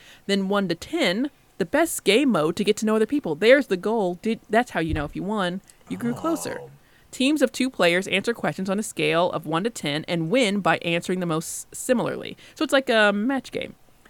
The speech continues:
Speaker 1: And then least most. This is the quickest game mode to learn. You vote which person or famous character is least most likely to do something. So it's just like a conversation framework. And as someone who doesn't like small talk,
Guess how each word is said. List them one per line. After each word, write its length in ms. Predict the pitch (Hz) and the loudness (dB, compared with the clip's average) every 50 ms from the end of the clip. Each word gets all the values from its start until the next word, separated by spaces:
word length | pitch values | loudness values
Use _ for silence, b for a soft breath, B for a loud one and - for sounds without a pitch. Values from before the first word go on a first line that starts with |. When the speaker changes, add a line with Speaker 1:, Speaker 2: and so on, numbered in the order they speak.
| _ - | _ -2
Speaker 1:
And 120 | 196 208 | 2 2
then 240 | 220 220 202 185 185 | 2 2 2 0 2
least 280 | 233 269 294 - - 202 | 2 2 0 0 -2 -4
most. 520 | 185 190 165 123 - - - - - - b b b b b b b b | -2 -2 -2 -2 -4 -8 -10 -14 -16 -20 b b b b b b b b
This 100 | 185 170 | -6 -2
is 80 | 151 | -2
the 80 | 151 156 | -2 -2
quickest 380 | - - - 233 277 220 - | -2 -2 -2 0 0 -2 -2
game 180 | - - 143 151 | -2 -4 -4 -2
mode 160 | 151 143 143 | -2 -4 -4
to 80 | 143 - | -4 -4
learn. 340 | 143 147 151 151 220 247 240 - _ b b b b b b b | -4 -4 -4 -2 -4 -6 -8 -10 _ b b b b b b b
You 180 | - 185 185 | -4 -2 -2
vote 240 | 170 175 202 247 294 - | 2 2 2 2 2 2
which 220 | 233 240 - - | -2 -2 -2 -4
person 420 | - 220 190 185 - - 202 185 - | -4 -2 -2 0 0 0 -2 -2 -2
or 80 | - 165 | -6 -8
famous 340 | - - 175 180 196 220 - | -4 -2 0 0 0 -2 -4
character 420 | - - 185 165 156 151 - 185 | -4 0 2 2 2 2 0 -2
is 220 | 170 - 160 151 143 | -2 -2 -2 -2 -2
least 380 | 151 160 180 208 - - - | 0 0 0 0 -2 -4 -6
most 320 | 165 165 160 175 175 - - | -2 0 0 0 0 0 -2
likely 240 | - 147 - - 165 | -2 -2 -2 -2 -2
to 80 | 175 | 0
do 160 | 170 226 233 | 0 0 -2
something. 440 | 226 - - 135 143 - - - - B B B B B B | -2 -2 -4 -6 -6 -8 -12 -12 -12 B B B B B B
So 180 | - - 381 | -4 0 0
it's 140 | 392 370 - | 0 0 0
just 280 | - - 480 466 - - | 2 4 4 4 4 2
like 160 | 285 240 - | 0 2 4
a 100 | 180 170 | 4 2
conversation 1400 | - - - - - 208 226 254 262 240 233 208 196 - - 208 202 220 214 - - - 170 160 151 151 147 b b b b | 2 0 -8 -6 -2 0 0 0 0 2 2 2 2 2 0 0 0 0 -2 -2 -2 2 2 2 2 0 -6 b b b b
framework. 840 | - - - - 170 175 185 214 226 208 165 139 135 147 156 - - - _ | -20 -20 -8 0 2 2 4 4 2 0 0 0 0 0 -2 -4 -10 -12 _
And 460 | - 208 214 226 226 226 226 233 - - - _ _ _ _ _ | 0 2 4 4 4 4 4 0 -2 -6 -12 _ _ _ _ _
as 180 | 208 233 240 - | -2 0 0 -2
someone 360 | - - 240 254 277 285 269 | -2 -2 -2 0 0 0 2
who 160 | 262 262 262 240 - | 2 0 0 -2 -2
doesn't 320 | - 247 254 254 269 - - | -2 -2 0 0 -2 -2 0
like 220 | 233 233 220 - | -2 -2 -2 -2
small 260 | - 233 226 247 285 | -4 -4 -2 -2 -2
talk, 420 | - - - 175 170 185 - - | -2 0 0 2 2 0 -2 -8